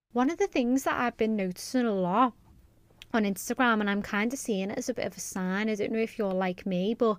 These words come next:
if I see things quite frequently, I almost feel like, "Oh, maybe I wanna try this." Like, I feel called to try it. Is this, like, guidance to give it a go? And I'm seeing loads of people go to, like, dance classes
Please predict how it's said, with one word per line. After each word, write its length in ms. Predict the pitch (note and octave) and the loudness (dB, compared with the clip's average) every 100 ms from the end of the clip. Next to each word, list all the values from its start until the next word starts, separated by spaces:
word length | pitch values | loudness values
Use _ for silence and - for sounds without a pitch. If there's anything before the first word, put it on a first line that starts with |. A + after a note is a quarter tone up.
| - - - | -6 -20 -12
if 80 | - | 0
I 100 | A#3+ | 2
see 280 | A3+ - A#3 | 2 0 0
things 360 | - C#4 C#4 - | 2 2 2 0
quite 200 | B3+ - | -4 -4
frequently, 680 | G#3 - A#3 C4 C4+ B3+ - | -6 -4 -2 2 4 2 0
I 100 | G#3+ | -2
almost 480 | G#3+ A3+ B3+ - | 0 0 0 -2
feel 260 | - G#3+ G3+ | -6 -2 -2
like, 120 | A#3 A#3 | -2 -2
"Oh, 60 | |
maybe 560 | G#3+ G3+ G3+ A3 C4 A#3 - - - - - - - | -2 0 0 4 4 4 -6 -20 -20 -20 -20 -20 -4
I 140 | A3 | -2
wanna 240 | G#3 G#3+ B3+ | 0 -2 -4
try 380 | - G3 F3+ G3+ | -6 -6 -2 2
this." 220 | C#4+ - | 2 2
Like, 140 | C4 | -2
I 40 | G#3+ | 0
feel 240 | A3+ A#3 | 2 2
called 400 | - - A3 A3 | 0 0 2 0
to 100 | - | -4
try 300 | - F#3+ F#3+ | -6 -2 0
it. 240 | A3 B3 | 2 2
Is 120 | A3+ - | 0 -2
this, 180 | G#3+ | 0
like, 220 | A3+ G#3+ - | 0 0 0
guidance 580 | G#3+ F#3+ G3+ G#3+ - - | 0 2 0 -4 -4 -4
to 100 | A3+ | -2
give 120 | G#3 | -2
it 100 | - | -2
a 40 | |
go? 360 | - F#3 F#3+ B3+ | 0 2 4 2
And 100 | B3 | 2
I'm 80 | B3 | 0
seeing 500 | - A#3 B3 C#4+ B3+ | 0 2 4 4 4
loads 280 | G#3 G#3 - | 2 0 -2
of 80 | |
people 240 | A3 G3 G#3 | -4 -4 0
go 200 | F#3+ F#3 | 0 0
to, 180 | - A3 | 0 0
like, 200 | A3 - | 0 -4
dance 320 | E3+ F3+ - | -4 -4 -6
classes 640 | - G3+ - A#3+ A#3 | -8 -8 0 4 4